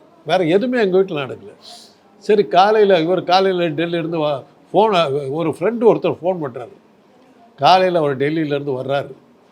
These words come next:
கா-, ஏதோ ஒரு கார் எடுத்துட்டு வர சொன்னாரு அப்படின்னு சொல்லி. சரின்னு சொல்லிட்டு நான் அப்புறம் உடனே நானே உடனே டெல்லிக்கு நான் ஃபோனை போட்டேன். அவருக்கு ஒரே ஆச்சரியம், "ஏடா டே,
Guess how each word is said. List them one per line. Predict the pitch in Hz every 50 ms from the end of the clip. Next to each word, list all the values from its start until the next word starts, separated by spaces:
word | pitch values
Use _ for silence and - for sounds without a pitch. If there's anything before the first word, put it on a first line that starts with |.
| _ _ _ _ _ _ _ _ _ _ _ _ _ _ _ _ _ _ _ _ _ _ -
கா-, | - 135 131
ஏதோ | 117 135 147 147 147
ஒரு | 151 139 -
கார் | - 135 165 180 175
எடுத்துட்டு | 147 123 117 - 139 123 127
வர | 127 113
சொன்னாரு | - - 123 113 113 104 104 110 110
அப்படின்னு | - _ - - _ _
சொல்லி. | _ _ _ _ _ _ _ _ _ _ _ _ _ _ _ _ _ _ _
சரின்னு | - - 190 202 180 175 151
சொல்லிட்டு | - 170 165 156 151 143 151 185 160 139 131 123 113 117
நான் | 120 110 - - - _ _ _ _ _
அப்புறம் | - 175 170 180 175 165 160
உடனே | 170 190 208 202 170 151 139 135 135
நானே | 151 151 160 185 220 220 220
உடனே | 202 170 175 202 208 202 196
டெல்லிக்கு | 175 147 175 190 202 202 170 165
நான் | 147 156 165
ஃபோனை | 156 - 170 175 165 147 117
போட்டேன். | 107 113 - - - - _ _ _ _ _ _ _ _ _ _ _ _ _ _ _ _ _ _ _ _ _ _ _ _
அவருக்கு | - 170 170 160 190
ஒரே | 202 214
ஆச்சரியம், | 196 180 175 175 - 180 151 160 196 202
"ஏடா | 220 190
டே, | 135 143 151 143 127 127